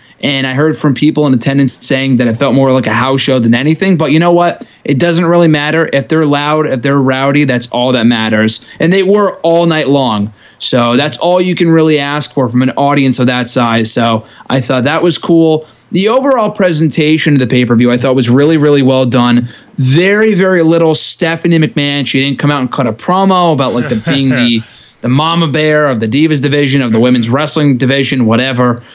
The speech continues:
Speaker 1: That would have been a waste of time. So I thought overall a great show. Honestly, cannot name a better overall event that W W E has put on this year, not including N X T,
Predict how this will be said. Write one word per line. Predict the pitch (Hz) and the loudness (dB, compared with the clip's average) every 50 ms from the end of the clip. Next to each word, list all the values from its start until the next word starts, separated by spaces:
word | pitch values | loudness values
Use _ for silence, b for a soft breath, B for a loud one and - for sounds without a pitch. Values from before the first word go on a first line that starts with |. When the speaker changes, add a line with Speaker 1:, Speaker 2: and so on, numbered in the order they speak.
| B B B | B B B
Speaker 1:
That | 139 139 147 | -4 0 0
would | 151 151 | 0 0
have | 147 143 | 0 0
been | 143 139 | 0 2
a | |
waste | 135 135 135 131 - - | 2 0 0 -2 -2 -4
of | 113 | -4
time. | 110 - 120 120 123 123 123 | -2 -2 -2 0 2 2 0
So | 123 - 127 120 | 0 0 0 0
I | 120 123 | 0 0
thought | 123 - 147 143 | 0 0 0 0
overall | 143 147 165 165 151 160 147 147 147 156 165 - | 2 2 2 2 2 0 2 2 2 0 0 -2
a | - 131 | -2 -4
great | 120 110 113 113 127 135 151 160 - | -2 -2 0 0 0 0 0 -2 -2
show. | - - - 143 131 139 156 185 - | -4 -4 -2 -2 -2 0 0 0 0
Honestly, | - - 139 139 147 160 160 - 180 170 | 0 -2 -2 -2 -2 -2 -2 -2 -2 -4
cannot | - - 135 135 135 139 143 143 - | -2 0 0 0 0 0 -2 -2 0
name | 147 135 131 139 139 131 | 0 0 0 0 0 0
a | 127 | 0
better | 113 117 131 135 139 139 139 135 123 123 B B B B B B _ | 0 -2 -2 0 0 0 0 -2 -4 -8 B B B B B B _
overall | 160 156 170 180 175 196 196 190 175 175 170 165 156 | 0 2 2 2 2 2 2 4 2 2 2 2 2
event | 131 120 135 135 143 156 175 220 b b b b b b | 0 0 -2 -2 -2 -4 -4 -6 b b b b b b
that | - - 127 127 113 - 123 117 | -4 -2 -2 -2 -2 -4 -4 -2
W | 117 156 151 156 156 147 | -2 0 0 2 0 0
W | 131 147 147 143 143 143 | 0 0 0 2 2 2
E | 143 135 | 4 2
has | 127 - | 0 -2
put | - - 147 135 | -2 -4 -2 -2
on | 139 135 127 123 | 0 2 0 0
this | 110 110 139 143 143 - - | 2 0 -2 -2 -2 -2 -2
year, | 135 139 135 | 0 2 2
not | 127 127 127 135 143 | 2 0 0 -2 -2
including | 143 135 - - 160 143 139 135 | -2 -4 -2 -2 -2 0 0 0
N | 131 127 | 0 0
X | 123 120 123 - - - | 0 0 0 -2 -4 -6
T, | - - 143 139 143 165 190 190 | -4 -2 -2 0 0 0 -2 -4